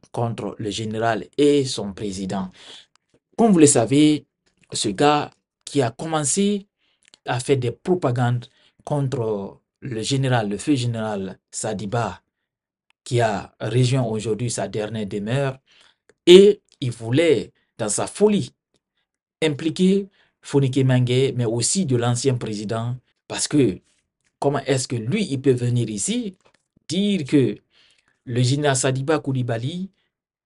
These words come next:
était en mèche avec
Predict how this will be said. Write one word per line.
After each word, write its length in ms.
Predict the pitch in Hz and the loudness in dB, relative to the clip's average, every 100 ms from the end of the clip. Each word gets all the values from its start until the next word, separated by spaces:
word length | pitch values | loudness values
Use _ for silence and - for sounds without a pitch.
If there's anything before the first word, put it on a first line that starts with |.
| _ - | _ -4
était 300 | 123 165 - _ _ _ _ | 0 2 0 _ _ _ _
en 100 | 131 | -4
mèche 640 | 120 113 143 214 - - - _ _ _ _ | -4 0 2 2 0 -6 -12 _ _ _ _
avec 400 | 120 113 139 135 | -8 0 0 -2